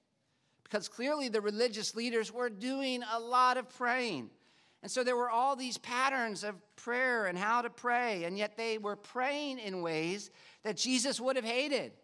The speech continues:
because they had nothing to do with what God was actually accomplishing through Jesus,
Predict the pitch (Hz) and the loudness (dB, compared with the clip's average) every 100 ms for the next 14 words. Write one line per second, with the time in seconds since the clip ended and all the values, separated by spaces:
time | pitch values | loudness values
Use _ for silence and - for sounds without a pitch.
0 | _ _ _ _ _ _ _ _ _ _ | _ _ _ _ _ _ _ _ _ _
1 | _ _ 190 233 214 247 233 240 226 233 | _ _ -2 0 2 2 2 2 0 -2
2 | 247 277 277 269 262 226 233 254 262 233 | 2 0 0 -2 -2 -2 -2 0 0 -2
3 | 202 240 233 180 240 247 240 220 240 233 | 0 0 2 4 4 4 0 4 4 4
4 | 240 247 240 233 240 254 233 233 233 - | 0 0 2 2 2 2 -2 -2 -4 -4
5 | 254 214 214 262 170 123 - | -6 -4 -2 -2 -4 -8 -12